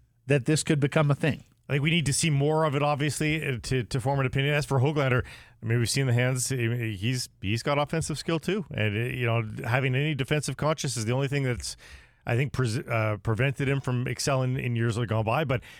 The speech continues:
Speaker 2: there is no mistaking when Nils Hoglander's on the ice now. Like, my goodness. We, we wondered why he wouldn't just play hard in the last couple of years. It's sunk in now. Nils Hoglander's been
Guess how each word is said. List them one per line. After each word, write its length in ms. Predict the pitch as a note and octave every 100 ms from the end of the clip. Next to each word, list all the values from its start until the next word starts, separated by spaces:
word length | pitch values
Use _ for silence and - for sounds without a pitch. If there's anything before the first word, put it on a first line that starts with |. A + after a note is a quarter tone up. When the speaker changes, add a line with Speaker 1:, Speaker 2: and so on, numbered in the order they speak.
| -
Speaker 2:
there 140 | D3 E3+
is 120 | D3+
no 100 | A3
mistaking 400 | A3+ - G#3 E3
when 100 | D#3
Nils 200 | D#3+ D3+
Hoglander's 420 | D#3 D3 C#3 B2+
on 100 | C3
the 120 | B2
ice 180 | A#2 -
now. 240 | A2+ F2 -
Like, 160 | G#2+ A2+
my 160 | D3+
goodness. 580 | C3+ D3+ B2+ F#2 - - - - - - _ -
We, 280 | - C3 D#3+
we 200 | D3+ E3+
wondered 460 | D3+ A#3 C#4+ A3+
why 200 | E3 F3+
he 160 | D3 F3
wouldn't 320 | D3+ F3 D#3+
just 200 | B2+ -
play 220 | - C#3
hard 500 | F#2 C3 C3 F#3 A3+ - _
in 100 | D#3
the 60 | E3
last 200 | F3 E3
couple 220 | F#3+ F3+
of 40 |
years. 220 | F#3+ A3 - - -
It's 560 | E2 - - G3 G#3 -
sunk 480 | - - G3 G#3
in 140 | G#3+ F3
now. 260 | D#3+ G2+
Nils 220 | F#2+ C#3 C3+
Hoglander's 420 | C3 B2 A2+ G2+
been 380 | - A2 G#2